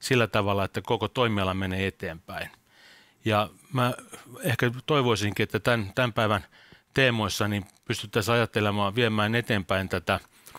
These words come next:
ekosysteemiajattelua myös tässä rakentamisen,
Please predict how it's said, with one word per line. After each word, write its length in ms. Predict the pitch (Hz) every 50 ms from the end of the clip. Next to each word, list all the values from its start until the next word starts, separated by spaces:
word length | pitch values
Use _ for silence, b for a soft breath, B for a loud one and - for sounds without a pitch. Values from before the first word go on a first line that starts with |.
| B B B B B B B
ekosysteemiajattelua 1040 | 120 - 127 110 104 107 - - 110 98 101 107 120 117 107 - - 107 98 98 98
myös 280 | 101 107 110 98 - -
tässä 320 | 107 92 - - 101 90 B B B B B _ _ _ _ _ _ _ _ _ _ _ _ _ _ _ _ _ _ _ - - - B B B B B B B B B B 127
rakentamisen, 720 | 131 131 123 131 107 - 110 107 107 98 - 107 101 98